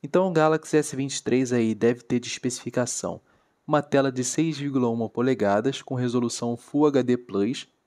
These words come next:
a mesma tela, exatamente a mesma tela que tem no Galaxy S vinte e dois, tá? A memória deve começar a partir de duzentos e cinquenta e seis giga,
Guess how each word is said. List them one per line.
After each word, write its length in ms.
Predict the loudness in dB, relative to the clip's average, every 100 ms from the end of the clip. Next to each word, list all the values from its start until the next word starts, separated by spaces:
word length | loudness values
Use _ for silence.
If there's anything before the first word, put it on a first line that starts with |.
| _ -2
a 80 | 0
mesma 360 | 0 0 0
tela, 320 | 0 2 2 2
exatamente 520 | 0 0 -2 -4 -4
a 20 |
mesma 280 | -2 -2 -2
tela 260 | 0 0
que 140 | -2 -6
tem 220 | -6 -4
no 100 | 0
Galaxy 420 | 0 0 -2 -2
S 180 | -2 -4
vinte 180 | -10 -6
e 60 | -2
dois, 340 | 0 0 -2
tá? 220 | -2 -2 -4 _ _ _ _ _
A 120 | 0
memória 420 | 0 0 2 4 4
deve 240 | 2 0
começar 580 | -4 -2 -2 0 0 4
a 120 | 2
partir 360 | 2 0 -2 -6
de 100 | -4
duzentos 380 | -4 -2 -2 -4
e 20 |
cinquenta 240 | -6 -4
e 20 | -4
seis 260 | -4 -4
giga, 420 | -4 -4 0 0